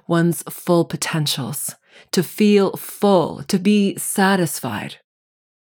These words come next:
In the spiritual definition of inner fulfillment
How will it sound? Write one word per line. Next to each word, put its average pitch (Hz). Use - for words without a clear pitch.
In 208
the 202
spiritual 208
definition 160
of 151
inner 156
fulfillment 156